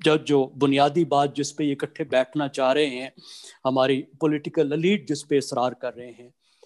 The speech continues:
मसला सिर्फ रूल्स और लॉज का नहीं है। कॉन्स्टिट्यूशन तो आपके पास बहुत अच्छा है, लॉज भी पाकिस्तान में कोई कमी नहीं है। मसला पाकिस्तान में एक बहुत बड़ा नॉर्म सेटिंग का भी है। उसको कैसे करें? हमने देखा कि, अ,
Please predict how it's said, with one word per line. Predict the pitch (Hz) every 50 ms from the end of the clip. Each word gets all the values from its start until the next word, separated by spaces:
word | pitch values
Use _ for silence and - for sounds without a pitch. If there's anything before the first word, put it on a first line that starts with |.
| _ _ -
मसला | 160 165 160 - 165 165 165
सिर्फ | 160 - - 160 160 156 - _ _ _ 147
रूल्स | 151 160 175 185 165 - - - _
और | 151 147 135
लॉज | 127 135 131 139 139 135 -
का | - 143 131
नहीं | 123 120 127 127 120
है। | 113 117 113 117 - - _ _ _ _ _ _ _ -
कॉन्स्टिट्यूशन | 151 143 139 - 156 147 151 156 139 - 160 147
तो | 156
आपके | 143 131 131 - 139
पास | 120 135 127 120 113
बहुत | 117 113 127 135 - 135
अच्छा | 127 - - - 127
है, | 127 139 139 - _ _ _ _ _ _ -
लॉज | 135 143 151 160 170 170 139
भी | 151 175
पाकिस्तान | 175 - 147 139 - 151 - - 143 139 139
में | 139 135 131
कोई | - - 139 135 127
कमी | 131 - 127 127 143 139
नहीं | 131 127 127 120
है। | 120 127 131 - - _ _ _ _ _ _ _ _ _ _ _ _ _ -
मसला | 143 147 - - 165 156
पाकिस्तान | - 151 143 147 156 - - 143 143 143
में | 139 135 135
एक | 127 - 120
बहुत | 127 120 139 131
बड़ा | 120 135 135 135 135 139 _ _ 139
नॉर्म | 131 127 131 135 139 156 156 151
सेटिंग | 147 - - 131 - - 123 120 117
का | 120 110
भी | - 113 101
है। | 101 - - - _ _ _ _ _ _ _ _ _ _ _ _ _
उसको | 202 - - - 208
कैसे | 196 - 175 165 156 - 185 170
करें? | - 175 170 180 208 - _ _ _ _ _ _ _ _ _ _ -
हमने | 147 156 165 170 160
देखा | 139 160 156 160 - 175 170 185 - - _ _ _ -
कि, | 165 147 147 147 147
अ, | - - 131 127 123 120